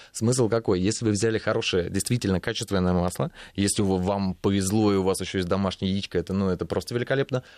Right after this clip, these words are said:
вы берёте этот желток. Ведь каждый может повторить. Э, я не знаю почему, может быть, люди просто ленятся, но я уверен, то, что даже если магазин находится у вас в доме, а вы живёте на пятом этаже, вы быстрее приготовите майонез,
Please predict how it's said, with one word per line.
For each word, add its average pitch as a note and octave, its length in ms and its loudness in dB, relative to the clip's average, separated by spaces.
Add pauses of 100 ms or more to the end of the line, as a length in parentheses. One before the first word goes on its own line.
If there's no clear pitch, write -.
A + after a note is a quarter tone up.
(120)
вы D3+ 120 0
берёте D#3+ 360 4
этот C3+ 200 0
желток. C3+ 400 2 (120)
Ведь B2 220 -2
каждый C#3+ 300 -2
может G#2 260 0
повторить. F2+ 440 -2 (180)
Э, A#2+ 160 0 (120)
я B2 180 0
не D#3 80 2
знаю D3 260 2
почему, E2+ 300 0
может A2+ 260 0
быть, G2+ 140 -4
люди A2 280 2 (220)
просто - 260 -2
ленятся, E2+ 380 -2
но F#2+ 100 2
я A2 180 4
уверен, A2+ 540 0
то, - 140 -2
что - 160 -4
даже G2+ 260 2
если G2+ 460 0
магазин G2+ 600 2
находится F#2 540 0
у - 20 2
вас G2 200 2
в F#2+ 120 -4
доме, G2+ 320 2
а F#2 40 2
вы F#2+ 80 2
живёте G2 340 0
на F#2 140 0
пятом F#2+ 280 -2
этаже, A2+ 300 0 (360)
вы F#2+ 280 0
быстрее C3 760 0
приготовите A2 520 0
майонез, G#2 320 0